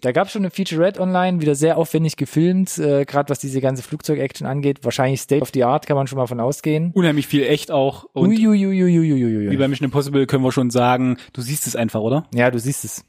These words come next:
Speaker 1: Du siehst es, dass er selbst fliegt, dass er da selbst irgendwo drin
Speaker 2: Einfach
Speaker 1: sitzt,
Speaker 2: stark.
Speaker 1: drin hockt. Es ist schon echt abgefahren.
Speaker 2: Ja.
Speaker 1: Hut ab. Und
Speaker 2: Also die haben, würde ich tatsächlich da so ein bisschen, äh, was, äh, was die Art und Weise, wie sie Action inszenieren,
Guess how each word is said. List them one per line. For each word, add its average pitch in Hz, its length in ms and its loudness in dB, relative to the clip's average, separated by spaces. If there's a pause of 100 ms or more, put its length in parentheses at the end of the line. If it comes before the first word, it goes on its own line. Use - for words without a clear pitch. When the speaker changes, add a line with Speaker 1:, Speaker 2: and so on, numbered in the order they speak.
(140)
Speaker 1:
Du - 60 -8
siehst 131 340 -4
es, 117 200 -8
dass 131 180 -2
er 127 120 4
selbst 143 420 0
fliegt, 175 400 0
dass 147 100 2
er 151 80 2
da 135 140 2
selbst 147 320 0
irgendwo 151 300 0
drin 139 160 0
Speaker 2:
Einfach 160 160 2
Speaker 1:
sitzt, 165 80 4
Speaker 2:
stark. 135 240 2
Speaker 1:
drin 156 160 0
hockt. 151 260 -2
Es 123 120 -4
ist 135 160 -2
schon 123 200 2
echt 113 180 -2
abgefahren. 104 500 -6
Speaker 2:
Ja. 123 220 0 (380)
Speaker 1:
Hut 175 160 0
ab. 131 240 0 (360)
Und - 40 -20
Speaker 2:
Also 131 160 2
die 175 160 4
haben, 175 240 0
würde 160 160 2
ich 165 80 -2
tatsächlich 151 440 -2
da 139 280 2
so 131 80 0
ein 135 100 -2
bisschen, 131 460 0
äh, 120 440 0 (440)
was, - 360 -2
äh, 113 360 0 (1200)
was 113 120 -8
die 127 200 -2
Art 151 200 2
und 143 80 0
Weise, 147 260 2
wie 139 100 0
sie 156 240 2
Action 175 300 0
inszenieren, 143 640 0